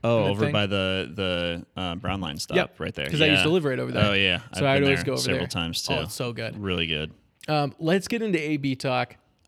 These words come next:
Speaker 2: Um,
Speaker 1: Okay, I did not hear what he did, so <laughs> you have to give me a rundown.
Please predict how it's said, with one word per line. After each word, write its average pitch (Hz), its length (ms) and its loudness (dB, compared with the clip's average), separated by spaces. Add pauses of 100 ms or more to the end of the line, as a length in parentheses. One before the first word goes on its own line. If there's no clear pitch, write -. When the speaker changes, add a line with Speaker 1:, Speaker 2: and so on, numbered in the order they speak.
(160)
Speaker 2:
Um, 147 220 -2
Speaker 1:
Okay, 62 300 -6
I 98 100 4
did 95 140 -4
not 90 280 0
hear 85 260 -4
what 85 300 -8
he 85 120 -6
did, 80 300 -6
so 80 360 -4
<laughs> - 20 -20
you - 100 -8 (300)
have 87 160 -4
to 92 100 -12
give 90 80 -6
me 87 100 0
a 87 60 0
rundown. 87 380 -2